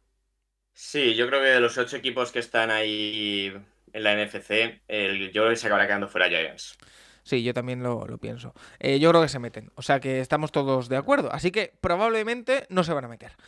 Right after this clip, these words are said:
Speaker 2: Eh, dicho esto,
Speaker 1: Seguramente no.
Speaker 2: en la misma división están los, eh, Commanders últimos con seis victorias, cinco derrotas, récord positivo. Están por delante y persiguiendo al líder de la N F C y también de la N F C Este, los Dallas Cowboys.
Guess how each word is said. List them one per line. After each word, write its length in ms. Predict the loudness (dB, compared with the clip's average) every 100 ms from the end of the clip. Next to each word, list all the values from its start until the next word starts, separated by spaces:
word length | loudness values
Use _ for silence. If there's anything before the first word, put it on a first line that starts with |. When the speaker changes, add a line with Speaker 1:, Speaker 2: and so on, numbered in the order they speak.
| -20 -20 _ 0
Speaker 2:
Eh, 480 | 4 4 4 2 0
dicho 220 | -4 0
esto, 160 | 0 2
Speaker 1:
Seguramente 300 | -2 -2 -4
no. 60 |
Speaker 2:
en 60 | 2
la 80 | 2
misma 240 | 4 2
división 540 | 2 0 2 0 0 -6
están 320 | -2 0 4
los, 380 | 2 0 -8 -6
eh, 360 | 0 2 4 2
Commanders 500 | 4 4 4 2 0 -6
últimos 680 | 2 2 2 -2 -2 -8 -18 _
con 280 | -4 -4 -10 _
seis 260 | -2 -2 0
victorias, 440 | 2 2 2 -2
cinco 200 | -2 0
derrotas, 340 | 4 4 4
récord 360 | 2 0 0 0
positivo. 560 | -4 -4 -4 2 2 0 -10 -16 -8
Están 240 | 0 2
por 120 | 4
delante 560 | 4 4 2 -2 -2 -2
y 120 | -4
persiguiendo 800 | 2 2 2 -2 0 0 -2 -6 _ _ _ _ 0
al 380 | 2 4 2 -2
líder 360 | 2 4 4 4
de 140 | 4
la 180 | 6 4
N 160 | 4 0
F 160 | 0
C 140 | 2 2
y 60 |
también 260 | 2 -4 -2
de 80 | 4
la 140 | 4
N 120 | 4
F 160 | -2 -4
C 280 | -2 -2 0
Este, 420 | 0 4 2 2 -6 -6
los 160 | -4 2
Dallas 240 | 2 2
Cowboys. 500 | 4 4 4 -2 -6